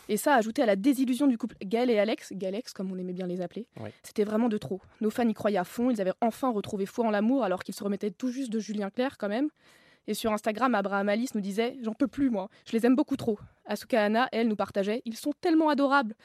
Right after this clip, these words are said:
Speaker 1: J'aime trop Gaël et surtout l'évolution de son personnage. » On en connaît une qui a dû bien déchanter, euh,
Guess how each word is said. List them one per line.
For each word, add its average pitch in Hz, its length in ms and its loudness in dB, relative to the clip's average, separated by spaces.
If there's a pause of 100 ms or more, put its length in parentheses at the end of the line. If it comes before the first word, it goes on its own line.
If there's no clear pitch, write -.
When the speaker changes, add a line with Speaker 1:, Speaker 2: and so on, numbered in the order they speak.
(140)
Speaker 1:
J'aime 226 180 0
trop 269 140 0
Gaël 240 320 2
et 196 100 -4
surtout - 280 -6
l'évolution 226 340 -2
de 247 60 -2
son 214 100 -10
personnage. » 196 520 -6 (580)
On 208 60 -6
en 190 60 -4
connaît 202 220 -8
une 226 120 -4
qui 220 120 -10
a 196 40 -6
dû 180 120 -10
bien 220 180 -4
déchanter, 226 500 -4
euh, 180 160 -6